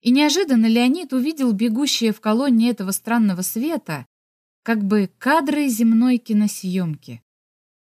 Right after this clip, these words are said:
Промелькнула перевёрнутая панорама города Тайюахая, крупнейшего научного центра Маркизских островов.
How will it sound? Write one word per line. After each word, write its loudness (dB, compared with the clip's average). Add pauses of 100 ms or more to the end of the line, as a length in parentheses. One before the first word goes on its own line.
(340)
Промелькнула 0
перевёрнутая 0
панорама 0
города 0
Тайюахая, -2 (440)
крупнейшего 0
научного 0
центра 0
Маркизских -4
островов. -12